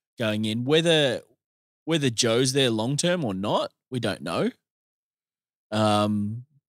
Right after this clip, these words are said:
but right now they've got an excellent leader for whoever they bring in underneath if, if Joe isn't for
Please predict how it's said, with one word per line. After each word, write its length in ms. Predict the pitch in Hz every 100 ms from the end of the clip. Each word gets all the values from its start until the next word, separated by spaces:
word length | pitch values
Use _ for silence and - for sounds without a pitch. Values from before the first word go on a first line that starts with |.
| _ -
but 240 | 107 - _ _
right 240 | 143 139 113
now 180 | 117
they've 180 | 110 110
got 200 | 104 104
an 80 | 101
excellent 520 | - 120 - 113 98 - _ _ _ _ _ _ _ _ _ _
leader 680 | 120 123 127 117 101 120 151
for 180 | - 117
whoever 720 | 107 117 107 110 101 95 98 - _ _ _ -
they 120 | 113
bring 300 | 107 113 107
in 120 | 104
underneath 540 | 95 98 98 98 98 -
if, 200 | 95 -
if 240 | 104 92 -
Joe 260 | 92 87
isn't 280 | 90 92 76 -
for 460 | - 95 92 87